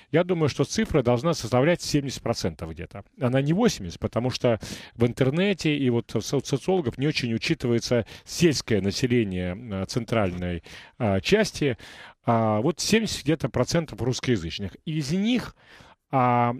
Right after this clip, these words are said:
а, так, без энтузиазма к России относятся, я считаю, процентов от пяти до десяти.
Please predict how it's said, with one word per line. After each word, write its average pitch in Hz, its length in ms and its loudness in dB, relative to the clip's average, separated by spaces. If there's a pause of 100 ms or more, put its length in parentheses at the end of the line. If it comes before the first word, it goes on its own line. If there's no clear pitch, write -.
(140)
а, 117 360 0
так, - 300 -2
без 147 260 2
энтузиазма 135 760 2
к - 100 -6
России 165 480 0
относятся, 156 640 -2
я 151 120 2
считаю, 139 420 0
процентов 131 640 -2 (460)
от 131 220 2
пяти 185 500 -2
до 120 200 0
десяти. 117 640 -4